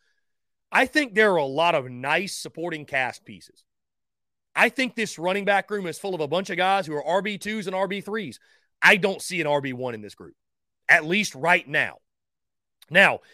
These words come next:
could somebody develop into that? Could Dakereon Joyner be that guy? Could Juju McDowell have his best season yet? Could Mario Anderson make the transition?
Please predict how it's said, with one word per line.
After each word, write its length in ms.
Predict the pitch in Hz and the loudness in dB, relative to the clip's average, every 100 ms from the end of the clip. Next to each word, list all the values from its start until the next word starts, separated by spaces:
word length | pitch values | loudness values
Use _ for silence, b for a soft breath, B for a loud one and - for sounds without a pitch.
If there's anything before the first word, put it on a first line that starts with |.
| b - | b -6
could 160 | 180 | -4
somebody 380 | - 214 220 220 | -2 0 4 2
develop 380 | 196 214 220 220 | 4 2 2 2
into 300 | 269 - 156 | -2 -2 -6
that? 200 | 104 - | -6 -2
Could 240 | 185 139 | -2 0
Dakereon 580 | 156 - 214 214 214 208 | -4 0 0 2 0 0
Joyner 300 | 165 202 220 | -2 -4 -4
be 120 | 220 | -4
that 220 | 214 208 185 | 0 0 2
guy? 220 | 226 156 | 0 0
Could 200 | 151 117 | -2 -10
Juju 300 | 165 214 202 | -8 -8 -6
McDowell 460 | 196 196 202 208 - b b | -4 2 4 4 -2 b b
have 140 | 185 | 0
his 120 | 190 147 | 0 0
best 300 | 208 208 - | 2 2 -4
season 280 | 208 202 | -8 -4
yet? 200 | 208 - | -2 -2
Could 160 | - 170 | 0 0
Mario 460 | 170 202 208 214 202 | -2 -4 0 0 0
Anderson 400 | 202 220 202 214 | -2 -4 -4 -6
make 120 | 208 | -8
the 80 | 185 | -8
transition? 600 | 214 202 196 233 156 | -6 -6 -4 -4 -6